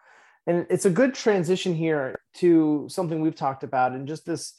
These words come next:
this career arc of an athletic trainer. I find it fascinating because I think it parallels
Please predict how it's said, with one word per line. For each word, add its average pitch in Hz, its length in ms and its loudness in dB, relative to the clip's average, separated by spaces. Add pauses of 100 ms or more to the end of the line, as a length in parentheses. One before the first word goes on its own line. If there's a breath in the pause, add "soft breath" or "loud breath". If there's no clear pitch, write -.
(420 soft breath)
this 175 180 0
career 190 680 2
arc 165 400 0
of 147 140 -4
an 143 80 -8
athletic 135 500 -4
trainer. 123 400 -12
I 117 100 -6
find 196 380 0
it - 160 2 (520)
fascinating 139 760 0
because 143 300 -4
I 131 80 0
think 160 200 -8
it 147 140 -6
parallels 156 800 2